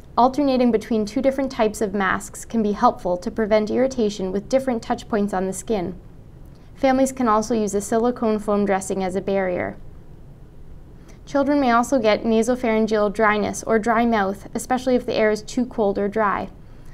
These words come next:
Some children may benefit from humidification. Another concern is midface hypoplasia. Pressure of the mask on the nasal bridge can potentially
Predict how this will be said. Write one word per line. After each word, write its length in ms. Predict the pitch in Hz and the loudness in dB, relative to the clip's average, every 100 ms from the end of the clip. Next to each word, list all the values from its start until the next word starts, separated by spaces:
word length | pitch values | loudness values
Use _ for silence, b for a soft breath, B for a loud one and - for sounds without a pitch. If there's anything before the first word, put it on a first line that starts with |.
| B | B
Some 200 | - 262 | -2 0
children 400 | 254 262 226 226 | 2 2 2 4
may 220 | 214 220 | 4 4
benefit 460 | 214 214 202 202 208 | 2 2 0 -2 -4
from 240 | - 208 | -2 -4
humidification. 880 | 202 208 202 202 202 - 185 - - 196 - - - - - - - - - - - - - - B B | -2 -2 -2 -4 -6 -6 -6 -6 -8 -10 -14 -18 -18 -20 -20 -18 -18 -18 -18 -18 -18 -18 -18 -18 B B
Another 300 | 247 247 294 | 2 4 4
concern 400 | 285 269 254 233 | 2 0 2 2
is 140 | 214 | 2
midface 480 | 214 233 - 233 226 | 2 0 2 0 2
hypoplasia. 800 | 214 208 202 - 220 202 - 202 - B B B - | -2 -2 -4 0 0 2 -2 -6 -12 B B B -4
Pressure 300 | 285 285 302 | 0 2 2
of 160 | 262 | 2
the 100 | 240 | 2
mask 340 | 233 196 208 233 | 2 2 0 0
on 80 | 214 | 0
the 80 | |
nasal 340 | 208 202 208 214 | 2 2 2 0
bridge 280 | 202 196 - | 0 -2 -4
can 180 | 226 | -6
potentially 460 | 214 220 226 220 233 | -4 -2 -2 0 -2